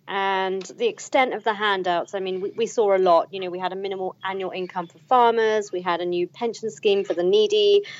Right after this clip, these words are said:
Uh, that's gonna support people like those poor guys who drive those three-wheel auto rickshaws and sleep in them as well. You know, that's all, um, for me, that's all betrayed the government's fears that they could lose their grip on power. But this was a pre-election budget in what looks like a tight race.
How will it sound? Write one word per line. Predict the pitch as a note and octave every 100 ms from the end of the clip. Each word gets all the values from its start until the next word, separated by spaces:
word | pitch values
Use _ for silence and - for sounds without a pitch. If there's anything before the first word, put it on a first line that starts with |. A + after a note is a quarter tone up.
| -
Uh, | G3 G3
that's | G3 G3+ - -
gonna | - F#3+
support | F3+ G3 G#3 G3+
people | G3 G3+ G3
like | F3+ -
those | F#3 E3
poor | _ G#3 F#3
guys | F#3 F3+ F3+
who | - F3+
drive | F#3+ E3+
those | F#3 F3+
three-wheel | - F#3+ G3 F3+ F3+
auto | F3+ F3 F3
rickshaws | E3+ D#3 - F3+ F3 F3+ F3
and | D#3
sleep | - G3+ G3+
in | E3+
them | E3+
as | E3
well. | F#3+ F#3 F3+
You | G3
know, | F3+ F3+ - - - -
that's | D#4 E4 -
all, | D#4+ D4+
um, | C#4 A#3+ A3 - _ _ _ - -
for |
me, | D4+ F#4 G4
that's | D4+ - D4
all | D4
betrayed | D4 C4 - B3 A#3 A3+
the | A3
government's | G3+ G#3 G#3 G3+ G3 -
fears | - G3 F#3+ F3+
that | F#3+ F3 -
they | F#3
could | F3+ A3 G3+
lose | F#3+ G3 F#3+ F3+
their | F#3 F3
grip | F3+ F3+
on | F#3 E3
power. | F#3 F3+ E3
But | A3+ -
this | E4 -
was | C4+ C4+ C#4
a |
pre-election | A#3+ - G3 F#3+ - G3+ F#3
budget | F#3+ F#3 F#3 -
in | F#3+
what | G3 -
looks | A3 -
like | G3+ G3
a |
tight | - G3+ -
race. | G3 F3+